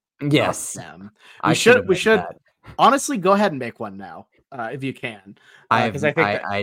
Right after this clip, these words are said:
Speaker 2: I, I don't even know if I can
Speaker 1: they're just,
Speaker 2: at this
Speaker 1: they're
Speaker 2: point.
Speaker 1: just already in the D. That's fine. Um, I,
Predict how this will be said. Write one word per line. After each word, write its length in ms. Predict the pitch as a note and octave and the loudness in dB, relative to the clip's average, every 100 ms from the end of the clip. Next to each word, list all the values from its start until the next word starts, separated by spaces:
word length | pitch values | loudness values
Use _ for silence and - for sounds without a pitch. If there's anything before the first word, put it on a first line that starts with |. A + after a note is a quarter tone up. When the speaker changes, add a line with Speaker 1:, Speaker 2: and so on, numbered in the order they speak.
| F#2+ | -4
Speaker 2:
I, 40 | F#2+ | -6
I 20 | |
don't 160 | G2 | -8
even 180 | G2 F#2 | -8 -10
know 140 | F2+ F2+ | -8 -8
if 120 | - | -10
I 60 | F2 | -10
can 120 | G3 | 2
Speaker 1:
they're 100 | G3 | 4
just, 220 | G#3 - | 4 -2
Speaker 2:
at 60 | - | -8
this 60 | - | -8
Speaker 1:
they're 140 | - G3 | 2 4
Speaker 2:
point. 100 | A3+ | 4
Speaker 1:
just 80 | G3+ | 6
already 360 | F#3+ F#3 E3+ | 6 8 6
in 80 | D#3+ | 4
the 80 | D3 | 2
D. 380 | C3+ C3 C3 - | 0 -2 -4 -4
That's 200 | C#3+ - | -6 -6
fine. 440 | - G#2+ F#2+ F2+ _ _ _ _ _ _ | -8 -8 -10 -20 _ _ _ _ _ _
Um, 760 | C#3 C#3 C#3 C#3 C3+ B2+ C3 - _ _ _ _ _ _ | -2 -2 0 -2 -2 -6 -10 -14 _ _ _ _ _ _
I, 320 | - A3 C4+ | 0 2 2